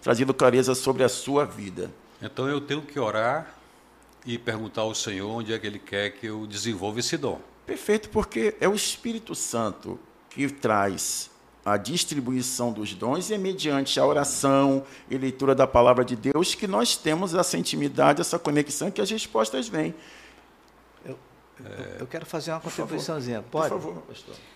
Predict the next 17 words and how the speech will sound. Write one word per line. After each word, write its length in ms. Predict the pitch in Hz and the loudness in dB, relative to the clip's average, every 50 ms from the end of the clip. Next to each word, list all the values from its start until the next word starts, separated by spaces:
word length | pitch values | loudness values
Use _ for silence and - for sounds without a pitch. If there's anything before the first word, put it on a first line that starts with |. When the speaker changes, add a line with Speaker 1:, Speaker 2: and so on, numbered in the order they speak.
| - _ - _ - | -20 _ -20 _ -8
Speaker 3:
É, 460 | 120 117 117 117 117 113 110 107 - - - - - | -4 -2 -2 -2 -2 -4 -6 -8 -10 -14 -20 -20 -20
a 60 | 117 | -12
pergunta 340 | - 143 139 147 165 170 160 | -8 -6 -6 -6 -6 -8 -10
do 80 | 160 | -10
pastor 380 | - 151 156 147 - - 139 135 | -10 -10 -10 -8 -4 -2 0 0
Hélio 140 | 143 139 - | 0 0 -2
é 80 | - 143 | -4 -6
muito 240 | 135 139 170 180 | -4 -6 -8 -8
significativa 1000 | - - 190 175 156 156 151 - - 147 131 127 - 135 135 147 151 156 143 - - | -8 -10 -10 -10 -10 -12 -14 -8 -6 -6 -6 -6 -6 -8 -8 -6 -6 -6 -8 -8 -10
e 60 | 143 | -14
muito 400 | - 123 123 131 147 165 165 170 | -12 -8 -8 -8 -8 -6 -6 -6
assim, 520 | 151 139 - - 143 139 143 139 131 123 120 - | -6 -6 -6 -8 -6 -4 -4 -4 -4 -4 -6 -8
é, 360 | 123 120 120 120 117 117 110 120 131 139 131 - - - _ _ - - - - - - - _ _ _ _ - _ - - - - | -8 -8 -6 -6 -6 -8 -8 -10 -14 -16 -18 -20 -20 -20 _ _ -20 -20 -20 -20 -20 -20 -20 _ _ _ _ -20 _ -20 -20 -20 -16
é, 360 | - 120 120 113 110 104 98 101 - - - - - - - - - - _ _ _ _ - - - - - _ - | -14 -12 -10 -8 -8 -10 -10 -12 -14 -16 -20 -20 -20 -20 -20 -20 -20 -20 _ _ _ _ -20 -20 -20 -20 -20 _ -18
dirimidora. 920 | 107 107 139 180 196 190 185 180 151 120 113 113 117 113 110 101 98 101 101 - - - _ - _ - - _ _ _ - | -10 -4 -2 -2 0 0 -2 -4 -4 -2 0 0 2 2 0 -2 -4 -6 -10 -16 -20 -20 _ -20 _ -20 -20 _ _ _ -12
<clears throat> 1500 | 156 - - - - 147 135 127 127 - - - - - - - - _ - - - - - - - - - - _ | -8 -8 -6 -8 -8 -8 -10 -12 -16 -20 -18 -16 -16 -14 -14 -16 -20 _ -20 -20 -20 -20 -20 -20 -20 -20 -20 -18 _
Porque 640 | - 135 131 - - 160 160 160 156 151 139 139 - | -10 -8 -8 -6 -6 -2 -2 0 0 0 -2 -4 -8